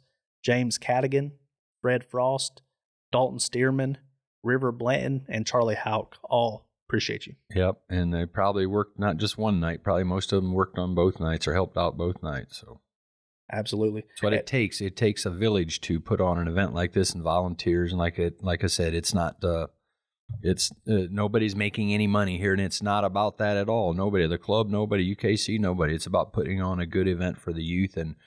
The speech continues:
Speaker 2: you know, Todd Kellum has always said this, "If you've taken something from this sport, you should, it is, should be your responsibility. You should be accountable to give something back." One of the ways you can give back is help out at a youth event, whether it's, uh,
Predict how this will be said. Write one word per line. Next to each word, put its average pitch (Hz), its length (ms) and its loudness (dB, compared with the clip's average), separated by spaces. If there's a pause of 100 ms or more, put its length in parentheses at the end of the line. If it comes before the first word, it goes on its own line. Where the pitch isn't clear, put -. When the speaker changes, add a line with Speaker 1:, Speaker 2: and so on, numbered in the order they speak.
(200)
Speaker 2:
you 110 80 2
know, 110 40 4
Todd 107 320 0
Kellum 87 300 0
has 80 140 -2
always 80 320 2
said 82 240 -2
this, 82 240 -4
"If 85 160 -4
you've 110 200 2
taken 90 360 -2
something 90 420 0
from 95 300 0
this 95 160 2
sport, 90 360 0
you 87 120 -4
should, 80 360 -2 (380)
it 95 100 2
is, 85 200 0
should 90 400 0
be 85 80 -2
your 85 260 -2
responsibility. 92 920 0
You 87 80 -2
should 98 220 -4
be 92 120 0
accountable 82 520 -4
to 80 100 -6
give 92 260 -2
something 80 480 -2
back." 69 320 -6 (320)
One 101 240 0
of 110 100 0
the 90 120 -2
ways 90 320 -2
you 80 80 -6
can 90 340 -2
give 82 340 -6
back - 380 -4
is 78 320 -2 (380)
help 107 260 0
out 85 220 0
at 82 160 0
a 80 80 -2
youth 85 320 2
event, 73 340 -6
whether 90 320 2
it's, - 280 -2
uh, 80 260 0